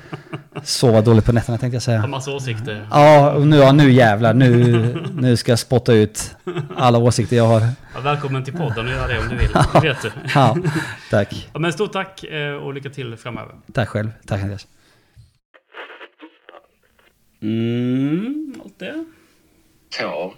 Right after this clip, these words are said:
Speaker 3: läsa hans memoarer om Östertiden. Han känner att han vill träffa dem, tänker jag.
Speaker 2: Ja,
Speaker 3: Eh,
Speaker 2: precis.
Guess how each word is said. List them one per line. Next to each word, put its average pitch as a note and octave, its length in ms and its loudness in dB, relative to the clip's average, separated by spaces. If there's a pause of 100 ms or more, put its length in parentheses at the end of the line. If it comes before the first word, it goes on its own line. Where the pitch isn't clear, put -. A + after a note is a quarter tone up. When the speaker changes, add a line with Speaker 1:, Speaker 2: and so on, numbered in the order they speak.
(520)
Speaker 3:
läsa B2 320 -8
hans A2+ 220 -10
memoarer A2 540 -10
om C#3 180 -14
Östertiden. - 460 -14 (500)
Han C3+ 180 -6
känner C3+ 300 -6
att - 60 -10
han - 100 -10
vill - 160 -8 (140)
träffa G2+ 240 -10
dem, G2 200 -14 (500)
tänker G2+ 300 -14
jag. G2 140 -14 (360)
Speaker 2:
Ja, C3+ 260 -4
Speaker 3:
Eh, C#3 60 -14
Speaker 2:
precis. G2+ 880 -12